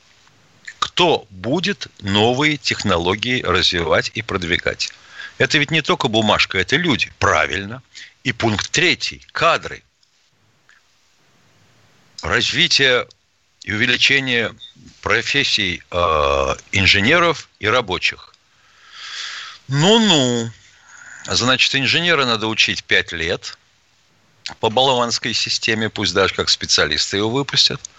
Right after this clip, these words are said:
И еще два года для того, чтобы он понял, зачем пришел на эту работу, и его оценят как инженера. А с рабочими это еще веселее.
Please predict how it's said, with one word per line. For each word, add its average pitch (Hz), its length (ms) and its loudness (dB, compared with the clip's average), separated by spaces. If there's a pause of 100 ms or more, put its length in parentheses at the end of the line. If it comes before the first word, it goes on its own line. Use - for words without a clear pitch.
(580)
И 104 60 0
еще 131 360 4
два 165 240 2
года 107 480 -4 (400)
для 98 160 -2
того, 120 320 0
чтобы 131 300 -2
он 131 140 -2
понял, 113 400 0
зачем 110 480 2
пришел 107 500 -2
на 95 80 4
эту 98 280 2
работу, 87 440 -2 (1000)
и 110 80 4
его 113 640 2
оценят 117 600 0
как - 240 -4
инженера. 95 600 -2 (720)
А 104 80 2
с - 100 0
рабочими 95 580 0
это - 140 -6
еще 120 320 4
веселее. 85 480 0